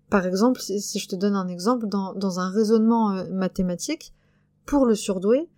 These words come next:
la solution, elle est évidente très rapidement, il n'a pas forcément besoin de, de, de passer par toutes les étapes,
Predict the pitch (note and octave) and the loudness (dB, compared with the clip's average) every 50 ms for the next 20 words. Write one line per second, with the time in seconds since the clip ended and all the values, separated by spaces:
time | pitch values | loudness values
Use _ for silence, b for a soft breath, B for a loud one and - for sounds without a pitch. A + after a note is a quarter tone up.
0 | _ _ _ _ _ - G3+ G3 G3+ G3 - - A#3 A3 A3 G#3+ - D4+ C#4+ B3+ | _ _ _ _ _ -8 -2 -2 -2 0 2 0 2 2 0 -2 0 2 2 4
1 | G#3 G3 F#3+ - _ - B3 A#3+ A3 A3+ A3+ G3+ A#3 A3+ A3 G#3+ - - - _ | 4 2 0 -2 _ 2 2 2 2 2 0 2 2 0 0 -2 -6 -16 -20 _
2 | _ _ _ _ - - - - B3+ A#3+ A3+ A3 G#3+ - - G3+ G3 G#3+ B3+ D#4 | _ _ _ _ -8 -6 0 0 2 2 2 0 -2 -2 -4 -2 0 0 0 -2
3 | D#4+ - _ _ _ - G#3 F#3+ F#3+ F3+ F3+ - C4+ C#4 - - B3+ G3+ - - | -4 -8 _ _ _ -6 -4 -2 -2 -2 -2 0 0 0 2 0 -2 -2 0 0
4 | A#3 A#3 A#3+ A3+ G#3 G#3 G3+ F#3+ G#3+ A#3 A#3 G#3 F#3+ F3+ F3 F3+ - _ _ _ | 0 2 2 2 2 0 0 0 0 0 0 0 0 -2 -4 -6 -8 _ _ _
5 | _ _ _ - F#3 F#3+ F#3 F3 F3+ F#3+ F#3 F3 F3+ _ - A#3+ A#3 - - B3+ | _ _ _ -8 -6 -6 -4 -4 -4 -4 -4 -4 -6 _ -2 -2 -2 0 0 0
6 | A#3 A#3 F#3+ F#3 - - - - C4 - - - G#3+ F#3+ G3 F#3+ F3+ F3+ F3+ - | 0 0 -2 -6 -8 -8 -6 -6 -6 -6 -4 -4 0 0 0 0 0 -2 -2 0
7 | A#3 C4+ D4 - | -2 -2 -2 -4